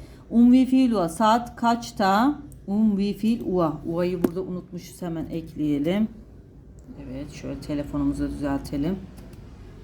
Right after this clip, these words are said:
Stattfinden arkadaşlar olmak fiili. Hemen şöyle, e, renklendireyim. Ayrılabilir bir fiil.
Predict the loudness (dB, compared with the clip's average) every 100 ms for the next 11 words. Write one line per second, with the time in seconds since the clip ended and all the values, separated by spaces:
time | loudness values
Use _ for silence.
0 | -18 -16 -16 -16 -16 -8 2 6 6 4
1 | 6 6 8 6 4 2 0 0 -2 -2
2 | -2 0 0 2 4 4 2 -2 -4 -2
3 | 0 2 0 -4 -18 -20 -12 -6 -4 -4
4 | -2 0 2 0 -2 -8 -6 -2 0 0
5 | -2 -2 -2 -2 -2 -2 0 0 -2 2
6 | 2 4 2 2 2 2 2 0 0 2
7 | 2